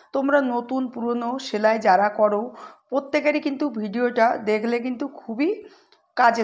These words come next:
লাগবে, এটা তোমাদের সবসময় কাজে লাগবে। এর জন্য ভিডিওটাকে তোমরা একটু মনোযোগ দিয়ে দেখো।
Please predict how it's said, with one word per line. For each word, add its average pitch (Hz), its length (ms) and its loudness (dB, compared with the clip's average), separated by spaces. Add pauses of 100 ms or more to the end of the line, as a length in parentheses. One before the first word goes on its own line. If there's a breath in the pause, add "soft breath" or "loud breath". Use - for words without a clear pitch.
লাগবে, 156 260 0 (460)
এটা 247 240 2 (180)
তোমাদের 233 300 4 (120)
সবসময় 277 540 0
কাজে 190 200 4
লাগবে। 160 300 -6 (880 soft breath)
এর 233 220 0
জন্য 294 160 0 (140)
ভিডিওটাকে 247 520 0 (120)
তোমরা 220 260 2 (160)
একটু - 240 -8 (260)
মনোযোগ 214 420 2
দিয়ে 285 240 -4
দেখো। 185 240 -2